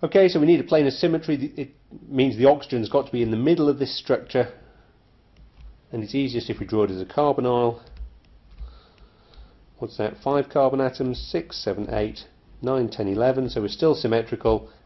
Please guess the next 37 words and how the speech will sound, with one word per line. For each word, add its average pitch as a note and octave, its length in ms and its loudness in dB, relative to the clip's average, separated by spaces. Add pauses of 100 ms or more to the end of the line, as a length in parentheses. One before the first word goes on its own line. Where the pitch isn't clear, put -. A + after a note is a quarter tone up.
(100)
and A#2+ 80 -4
we'll G2 100 -2
put D3+ 200 -6
the - 140 -20
two A#2 140 -4
chlorines C3+ 560 2
in. A2 300 2 (760)
And C3 100 -8
so E3 120 4
there's D#3+ 240 4
an D3+ 60 2
example B2+ 720 0 (480)
of G2+ 120 -6
a G2 260 2
structural A2 440 -2
isomer G2+ 400 0
of G2 80 0
A, G2 180 4
which G2+ 180 -4
is F#2+ 120 -6
a G2 40 -4
meso G2+ 380 0
compound. F#2 440 -6
There B2 140 0
are C#3+ 60 2
many B2 260 0
others F#2+ 260 -2
you G2 80 -8
could - 180 -6
have F#2+ 120 -8
drawn. F#2 300 -6 (800)
Of - 100 -8
course, F#3 180 6
it's D#3+ 120 -2
always F3+ 340 6
worth D#3+ 380 2
checking E3+ 720 -2